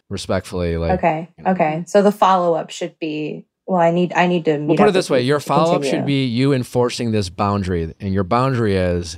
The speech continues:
Speaker 1: you're not gonna keep hanging out with this, investing in this person who's
Speaker 2: Yeah.
Speaker 1: not willing to meet you in person.
Speaker 2: Okay.
Speaker 1: And there is no excuse that works.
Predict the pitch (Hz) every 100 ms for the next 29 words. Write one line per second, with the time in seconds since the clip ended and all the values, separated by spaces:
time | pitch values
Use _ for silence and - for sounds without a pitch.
0 | - 101 107 110 110 117 104 95 104 98
1 | 92 _ _ - 117 110 107 101 98 98
2 | 101 90 113 101 110 110 107 95 87 -
3 | 92 - 90 82 - _ _ _ - 113
4 | 98 110 98 101 101 95 92 95 82 92
5 | 82 87 82 - 64 50 _ _ - -
6 | - - _ 107 110 110 104 104 107 120
7 | 110 - - 120 92 85 - - - _
8 | _ _ 107 95 92 90 85 - -